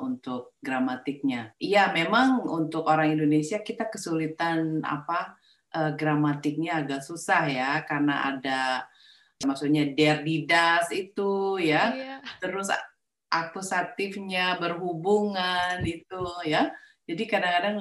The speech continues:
Speaker 1: membuat kita itu pusing <laughs> juga ya. <laughs> Saya juga dulu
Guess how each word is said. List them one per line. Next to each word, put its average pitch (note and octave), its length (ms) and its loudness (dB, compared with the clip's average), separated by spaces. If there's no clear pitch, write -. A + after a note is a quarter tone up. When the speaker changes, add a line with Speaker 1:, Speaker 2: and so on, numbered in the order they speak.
Speaker 1:
membuat E3 340 -4
kita F#3+ 400 -4
itu - 160 -10
pusing A3+ 580 8
<laughs> C#4 80 8
juga A3 600 8
ya. E3+ 280 4
<laughs> - 1040 2
Saya G3+ 220 4
juga F3+ 260 -2
dulu E3 240 -2